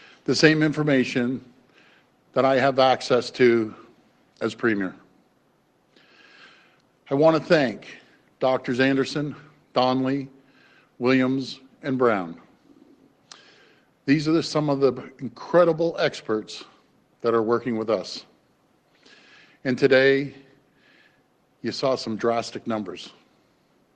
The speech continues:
These numbers are stark, and they're sobering. They tell a story.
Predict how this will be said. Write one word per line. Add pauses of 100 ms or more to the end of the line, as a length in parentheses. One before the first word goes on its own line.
(1160)
These
numbers (220)
are
stark, (1700)
and
they're
sobering. (1700)
They
tell
a
story.